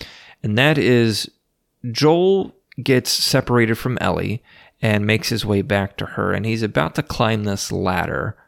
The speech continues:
to get to where he thinks Ellie is, and he gets kicked down by one, um, bad guy that he didn't see. And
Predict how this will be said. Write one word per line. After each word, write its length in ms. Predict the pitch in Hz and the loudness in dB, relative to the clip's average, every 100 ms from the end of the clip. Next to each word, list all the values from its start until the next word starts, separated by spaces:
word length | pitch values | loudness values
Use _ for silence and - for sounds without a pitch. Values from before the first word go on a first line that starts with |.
| - | -12
to 120 | - | -10
get 340 | 107 117 104 - | -2 0 0 -2
to 120 | - | -4
where 200 | 110 104 | 0 0
he 160 | - 104 | -2 -4
thinks 360 | - 104 - | -4 -4 -4
Ellie 320 | - 101 98 95 | -4 -2 -2 -4
is, 300 | - 110 - _ - - - | -6 -8 -12 _ -20 -20 -4
and 120 | 120 | 0
he 60 | 110 | 2
gets 200 | 117 - | 2 0
kicked 340 | - 156 - | 0 -2 0
down 340 | 123 113 104 101 | 0 2 2 0
by 180 | 101 98 | 2 2
one, 720 | 101 123 110 110 104 104 104 _ _ _ _ - | 0 2 4 4 2 -2 -6 _ _ _ _ -4
um, 480 | 110 98 98 92 92 | 0 2 0 -2 -2
bad 340 | 107 95 95 | 2 2 2
guy 240 | 90 87 | 0 2
that 120 | 87 92 | 0 -2
he 80 | |
didn't 260 | 87 87 90 | -4 -6 -6
see. 360 | - - - - - - - | -6 -6 -10 -16 -20 -20 -8
And 320 | - 107 101 | -2 0 0